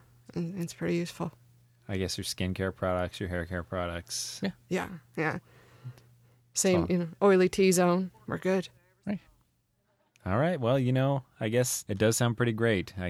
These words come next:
Speaker 2: it sounds like I'm kinda missing out on some of this stuff.
Speaker 1: Not great the way it should be.
Speaker 3: Mm-hmm.
Speaker 2: Sure.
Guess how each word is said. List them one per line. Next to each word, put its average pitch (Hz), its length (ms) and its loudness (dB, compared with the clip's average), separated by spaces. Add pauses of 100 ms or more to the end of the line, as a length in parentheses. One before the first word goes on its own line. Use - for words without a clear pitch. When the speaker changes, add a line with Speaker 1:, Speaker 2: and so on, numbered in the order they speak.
Speaker 2:
it 90 120 -8
sounds 101 180 -4
like 92 140 -2
I'm 87 200 -2
kinda 95 200 -2
missing 92 300 -2
out 92 120 0
on 85 140 -4
some 90 140 -4
of 82 80 -6
this 85 120 -8
stuff. - 380 -8 (480)
Speaker 1:
Not 170 300 -2
great 175 320 0 (420)
the 180 80 -2
way 165 160 -2
it - 80 -6
should 127 180 -6
be. 165 280 -2 (140)
Speaker 3:
Mm-hmm. - 640 -10
Speaker 2:
Sure. 85 380 -2